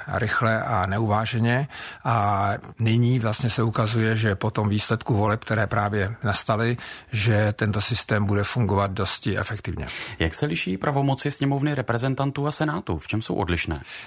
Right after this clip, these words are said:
Speaker 1: Tak ta sněmovna reprezentantů má samozřejmě ten, já bych řekl, takový největší, nejširší, nejširší vliv, ale senát musí souhlasit a mnohdy dochází vlastně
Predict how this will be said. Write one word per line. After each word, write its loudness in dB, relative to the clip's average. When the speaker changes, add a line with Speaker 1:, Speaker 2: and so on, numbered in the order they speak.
Speaker 1:
Tak -2
ta -2
sněmovna 2
reprezentantů 0
má 2
samozřejmě 2
ten, 0
já -2
bych -2
řekl, -2
takový 0
největší, 2
nejširší, 0
nejširší 2
vliv, 0
ale 4
senát 2
musí 2
souhlasit 0
a 0
mnohdy 2
dochází 2
vlastně 2